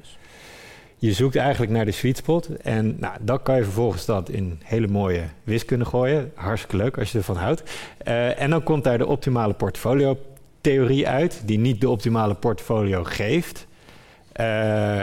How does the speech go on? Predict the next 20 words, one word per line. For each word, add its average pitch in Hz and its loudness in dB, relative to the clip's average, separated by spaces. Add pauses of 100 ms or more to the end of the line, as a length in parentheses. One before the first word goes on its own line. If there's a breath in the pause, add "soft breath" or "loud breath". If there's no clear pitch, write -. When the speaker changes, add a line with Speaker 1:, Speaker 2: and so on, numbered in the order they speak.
(160)
Speaker 2:
maar 110 0 (100)
meer 120 0
van, 113 0
wat 117 0
is 110 0
de - -2
optimale 113 0
portfolio 113 0
bij 107 0
een 107 0
bepaald 98 0
risico? 92 -2
Dus 87 -6
je 87 -4
kan 110 0
gewoon 101 0
zeggen: 98 -2
van, 131 -6
nou, 151 -2
dit 104 -4